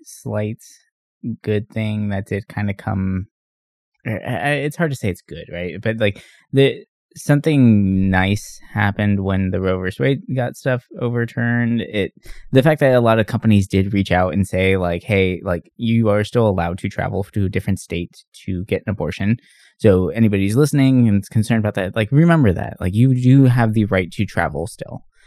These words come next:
And Biden even said in his speech after the Roe versus Wade got overturned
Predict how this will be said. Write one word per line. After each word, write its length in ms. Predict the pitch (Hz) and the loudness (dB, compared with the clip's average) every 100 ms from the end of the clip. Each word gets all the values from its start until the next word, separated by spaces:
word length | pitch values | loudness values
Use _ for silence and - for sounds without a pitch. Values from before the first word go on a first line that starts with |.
| _ - | _ 0
And 320 | 104 95 92 | 2 4 2
Biden 440 | 95 113 117 117 | 2 2 4 2
even 340 | 113 113 113 113 | 2 2 2 0
said 400 | - 117 104 104 | 0 0 0 -2
in 240 | - 98 | 0 0
his 200 | 98 98 | 0 -2
speech 440 | - - 123 110 82 | -8 -4 -2 -2 -4
after 440 | 95 - 95 92 | -6 -2 0 0
the 200 | 90 90 | 0 -2
Roe 160 | - 95 | -2 -2
versus 200 | 92 - | -2 -6
Wade 120 | 120 | -6
got 120 | 117 98 | -6 -8
overturned 500 | 117 - 185 175 | -10 -4 -2 -2